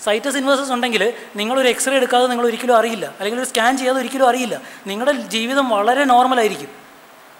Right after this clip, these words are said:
ഇടതുവശത്ത് ഹൃദയം ഉള്ളതുപോലെ തന്നെ വളരെ നോർമലായിട്ട് നിങ്ങൾ വലതുവശത്ത് ഹൃദയം വെച്ച് ജീവിക്കും.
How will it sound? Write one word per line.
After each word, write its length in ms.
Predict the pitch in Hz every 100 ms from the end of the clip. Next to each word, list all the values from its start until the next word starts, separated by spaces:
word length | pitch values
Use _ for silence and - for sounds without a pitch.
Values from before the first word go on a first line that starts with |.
| - - - - - - - - 202
ഇടതുവശത്ത് 440 | 208 240 247 269 262
ഹൃദയം 220 | 247 269 247
ഉള്ളതുപോലെ 320 | 262 269 269 254
തന്നെ 180 | 277 302 - 214
വളരെ 200 | 220 302 285
നോർമലായിട്ട് 400 | 269 277 269 269
നിങ്ങൾ 140 | 262 254
വലതുവശത്ത് 360 | 240 262 254 254
ഹൃദയം 180 | 254 254
വെച്ച് 140 | 240 220
ജീവിക്കും. 260 | 226 156